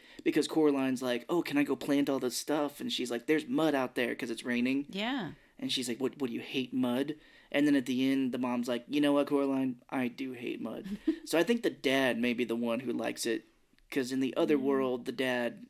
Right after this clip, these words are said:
Speaker 1: it, it could just be the other world, but in the other world, the dad is planting all that stuff. And he's
Speaker 2: Okay.
Speaker 1: the one maybe planting it at the end, too, when they're all in the garden.
Speaker 2: That makes sense.
Speaker 1: So I think the mom, the, the thing that I got from the parents is, like, maybe the mom,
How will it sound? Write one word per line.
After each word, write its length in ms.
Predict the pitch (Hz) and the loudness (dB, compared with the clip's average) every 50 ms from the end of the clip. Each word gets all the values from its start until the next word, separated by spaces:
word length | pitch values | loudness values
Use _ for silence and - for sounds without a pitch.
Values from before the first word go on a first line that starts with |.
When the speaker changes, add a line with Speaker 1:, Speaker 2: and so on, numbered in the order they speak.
| _ | _
Speaker 1:
it, 180 | - 143 147 - | 0 0 0 0
it 60 | 143 | 0
could 120 | - 156 143 | -2 -2 -2
just 120 | 131 120 | 0 -2
be 80 | 135 127 | -2 -2
the 140 | 107 - | 0 0
other 160 | - 139 123 123 | 0 0 0 0
world, 160 | 123 117 120 | 0 0 0
but 100 | 127 123 | 0 2
in 60 | 135 131 | 2 2
the 140 | 135 - - | 0 4 6
other 240 | 175 190 160 156 | 6 8 8 8
world, 300 | 143 123 127 123 123 117 | 6 6 4 0 -2 -2
the 60 | 127 127 | -4 -6
dad 320 | 120 127 123 120 120 117 | -4 -2 -2 -2 -2 -4
is 80 | 123 - | -6 -10
planting 420 | - - 131 120 120 120 120 120 | -8 -4 -2 -2 -2 -2 -2 -4
all 120 | 117 113 | -4 -4
that 180 | 117 113 107 - | -4 -4 -4 -4
stuff. 460 | - - - 120 123 123 123 - - - _ - 403 480 - | -4 -2 -2 -2 -2 -2 -6 -8 -14 -16 _ -12 -12 -8 -4
And 140 | - 135 127 | -2 0 2
he's 140 | 131 139 127 | 2 2 2
Speaker 2:
Okay. 60 | 120 | 0
Speaker 1:
the 60 | 127 | 0
one 140 | 117 120 117 | -2 -2 0
maybe 180 | 120 120 117 113 | -2 -2 -2 -4
planting 400 | - - 131 123 120 117 117 117 | -6 -4 -2 -2 0 0 0 0
it 100 | 120 117 | -2 -2
at 100 | 120 117 | -4 -4
the 180 | - 120 123 127 | -4 -4 -2 -2
end, 160 | 123 120 120 | -2 -2 -2
too, 160 | - - 123 123 | -2 -2 -2 -2
when 100 | 127 120 | -2 -2
they're 120 | 123 123 | -2 -2
all 120 | 120 120 120 | -2 -2 -2
in 60 | 120 | -2
the 60 | 123 | -2
garden. 500 | 120 120 120 120 123 120 127 123 120 120 - _ _ _ | -2 -2 0 0 0 -2 -2 -4 -6 -6 -10 _ _ _
Speaker 2:
That 120 | 320 339 403 480 | -10 -10 -10 -12
makes 180 | 494 381 - - | -14 -18 -16 -14
sense. 560 | - - 135 120 127 143 - - - - - - _ _ _ - - - - - | -10 -10 -8 -8 -8 -8 -10 -12 -14 -16 -18 -20 _ _ _ -20 -20 -20 -18 -4
Speaker 1:
So 100 | - - | 0 2
I 40 | 175 | 4
think 120 | 165 170 156 | 4 4 4
the 60 | 160 | 4
mom, 460 | 147 143 143 139 139 139 139 139 135 - - - - - - - | 6 6 6 6 6 6 4 2 0 -4 -10 -20 -20 -20 -2 2
the, 100 | 160 156 | 4 4
the 260 | - - 156 160 151 143 | 4 2 2 2 2 2
thing 220 | - - 202 208 | 4 4 2 4
that 160 | 190 160 147 | 4 4 4
I 100 | 143 151 | 6 6
got 240 | 160 156 143 120 - | 6 6 4 4 2
from 120 | - 139 131 | 0 0 0
the 60 | 123 | 0
parents 380 | 120 - 139 131 127 131 123 120 | 0 0 2 2 2 2 2 0
is, 140 | 131 117 123 | -2 -2 -2
like, 120 | 123 120 | -2 0
maybe 360 | 120 127 127 123 123 123 127 | 0 0 0 0 0 0 -2
the 140 | 120 117 120 | -2 -2 -2
mom, 580 | 123 123 120 120 123 123 123 120 123 120 - | 0 0 2 2 2 2 2 2 2 0 0